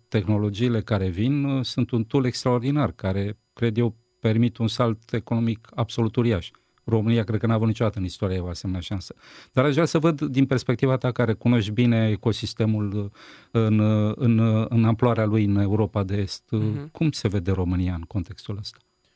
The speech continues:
Speaker 2: O să fac o mică paralelă. A, știți cum citeam în cărțile de istorie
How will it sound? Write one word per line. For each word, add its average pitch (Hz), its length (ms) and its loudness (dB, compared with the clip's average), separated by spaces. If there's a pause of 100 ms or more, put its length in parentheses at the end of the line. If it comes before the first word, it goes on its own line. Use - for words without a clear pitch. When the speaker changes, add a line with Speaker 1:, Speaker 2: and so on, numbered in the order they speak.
(300)
Speaker 2:
O 151 60 -8
să - 140 -12
fac 156 220 0
o 160 40 2
mică 143 680 0
paralelă. 139 640 0 (640)
A, 139 440 0 (120)
știți 160 300 -6
cum 135 380 -6
citeam 151 320 -4
în 143 80 -4
cărțile 139 380 -8
de 135 140 -14
istorie 139 720 -4